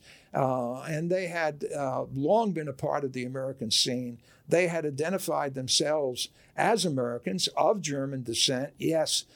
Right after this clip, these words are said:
but they saw themselves as, uh, uh, American firms. Uh, and they were having a very, very unfortunate time of it. And it's a bad, it's, it's a, it's a very bad chapter in American history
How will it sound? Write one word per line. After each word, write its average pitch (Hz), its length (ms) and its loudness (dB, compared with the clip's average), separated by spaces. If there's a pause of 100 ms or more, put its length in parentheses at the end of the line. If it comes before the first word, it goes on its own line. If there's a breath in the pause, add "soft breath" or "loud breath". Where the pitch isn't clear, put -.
(120 soft breath)
but 151 160 2
they 214 240 0 (160)
saw 170 300 4
themselves 131 560 0
as, 117 380 -4
uh, 127 160 0 (100)
uh, 139 140 -4 (100)
American 135 540 -2
firms. 127 580 -2 (320 loud breath)
Uh, 151 460 0 (120)
and 180 220 -2
they 226 140 2
were 220 140 -2
having 175 420 -2
a 139 260 -2
very, 135 400 -2
very 120 400 -4 (180)
unfortunate 131 720 0
time 123 340 -2
of 110 120 -6
it. 135 120 -6
And 190 100 -2
it's 214 120 2
a 269 60 0
bad, 247 340 2 (320 loud breath)
it's, 214 220 4
it's - 260 -2
a, 208 140 -4 (240)
it's 208 180 -2
a 214 60 -2
very 226 300 0
bad 175 340 -2
chapter 135 580 0
in 131 80 -6
American 139 460 -6
history 123 560 -2